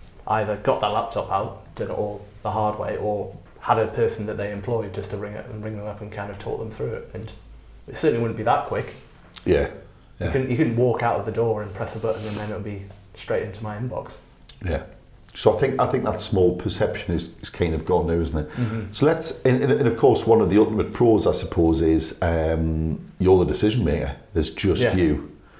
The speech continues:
Speaker 2: Um, you haven't got any business partners. There's no one else you need to
Speaker 1: Mm-hmm.
Speaker 2: bounce stuff off.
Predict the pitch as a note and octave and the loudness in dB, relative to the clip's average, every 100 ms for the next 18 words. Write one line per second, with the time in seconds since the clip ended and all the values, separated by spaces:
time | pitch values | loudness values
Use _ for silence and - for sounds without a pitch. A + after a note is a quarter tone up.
0 | - - - - - - E2 D#2 D#2 D#2 | -20 -20 -20 -20 -20 -2 2 4 4 2
1 | D#2+ D#2+ - - - - - - - _ | 0 -2 -6 -14 -20 -20 -20 -20 -20 _
2 | _ _ _ _ - _ - F#2 - F2+ | _ _ _ _ -20 _ -2 0 2 2
3 | F2 D#2+ E2 - F2+ - D#2+ D#2 D#2 E2+ | 0 0 0 0 -4 -2 0 2 0 -2
4 | D2+ F#2 D#2+ D2+ D2+ - E2+ E2 D2+ E2 | 0 2 2 2 0 0 -2 -2 0 0
5 | D2+ - - E2+ - C2 - | 0 -4 -2 -2 0 -4 -4